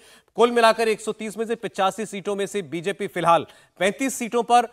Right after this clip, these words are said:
आगे बढ़ती हुई हमको दिखाई दे रही है, पैंतीस सीटें जीत सकती है और, अ, बाकी दल जो है मिलाकर तैंतालीस सीटें, कांग्रेस तैंतालीस सीटें और बाकी दल सात सीटें जीत सकते हैं। अब आपके सामने केरल का सर्वे रखते हैं। केरल की बीस सीटें उतनी ही मुश्किल हैं बीजेपी के लिए जितनी तमिलनाडु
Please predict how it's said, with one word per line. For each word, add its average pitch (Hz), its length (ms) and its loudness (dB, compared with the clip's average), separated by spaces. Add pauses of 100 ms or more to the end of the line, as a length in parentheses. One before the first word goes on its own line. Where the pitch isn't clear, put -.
(220)
आगे 196 220 2
बढ़ती 214 300 -2
हुई 220 100 -4
हमको 208 240 -2
दिखाई 196 300 -4
दे 202 120 -4
रही 202 140 -4
है, 208 100 -2
पैंतीस 180 520 -8
सीटें 214 300 -8
जीत 185 160 -12
सकती 214 320 -12
है 262 60 -4
और, 170 420 4 (340)
अ, 147 340 2
बाकी 185 440 4
दल 190 160 2
जो 170 120 -6
है 170 120 -2
मिलाकर 156 420 -4
तैंतालीस 156 500 -2
सीटें, 143 280 -10
कांग्रेस 254 440 2
तैंतालीस 160 400 -4
सीटें 151 200 -6
और 220 60 -4
बाकी 151 280 0
दल 185 280 -4
सात 160 260 2
सीटें 127 280 -12
जीत 104 160 -18
सकते - 260 -20
हैं। 82 60 -20 (360)
अब 214 120 6
आपके 247 220 8
सामने 262 240 4
केरल 262 300 4
का 277 100 6
सर्वे 233 260 0
रखते 202 280 0
हैं। 254 120 -4 (400)
केरल 285 240 6
की 269 120 -4
बीस 247 260 -4
सीटें 247 340 -2
उतनी 247 380 -2
ही 320 100 6
मुश्किल 247 380 -2
हैं 226 120 2
बीजेपी 196 340 -8
के 190 100 -12
लिए 226 100 -2
जितनी 190 260 -10
तमिलनाडु 170 480 -4